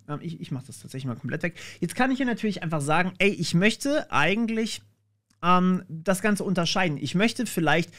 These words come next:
nicht alles mit all beantworten, sondern ich unterscheide zwischen Get, ähm, und wir machen das hier tatsächlich einfach mal per Copy-Paste hier.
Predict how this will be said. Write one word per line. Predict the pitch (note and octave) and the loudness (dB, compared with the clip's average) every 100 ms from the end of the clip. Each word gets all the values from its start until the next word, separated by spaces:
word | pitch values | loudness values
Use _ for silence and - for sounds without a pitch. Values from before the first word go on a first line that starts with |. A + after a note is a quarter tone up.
| - | -6
nicht | - G#3+ - - | 4 4 4 0
alles | F#3 G#3 F3+ E3 | 2 4 2 2
mit | D#3 D3+ - - _ | 2 0 -6 -16 _
all | D#3+ F3 F3 | 2 6 6
beantworten, | D3 D3+ C#3 D3 C#3+ C#3 B2+ - C3+ | 6 4 2 0 0 0 0 0 -6
sondern | G3+ E3 F3 E3 F3+ C#4 A3+ | 2 4 4 4 2 2 -2
ich | E3 - - | -4 -4 2
unterscheide | G3+ F#3+ - G3+ A3 A3 | 4 4 2 0 0 -4
zwischen | - D#3 D3+ B2 | -4 -2 0 0
Get, | D#3 F#3+ - - _ _ - - _ | 0 -2 -2 -16 _ _ -20 -20 _
ähm, | D#3+ F3 | 2 2
und | - E3+ | 2 0
wir | D#3+ | 2
machen | F3 F#3 | 2 2
das | E3 | 0
hier | F3 | 0
tatsächlich | D#3+ D3+ C#3+ D3 | -2 -2 -4 -2
einfach | C#3+ | -2
mal | C#3 C3+ - | -2 -4 -4
per | - | -4
Copy-Paste | C3+ - - D#3+ - F3+ F#3 - | -4 -4 -6 -8 -2 0 -2 -6
hier. | C3+ D#3 | -6 -4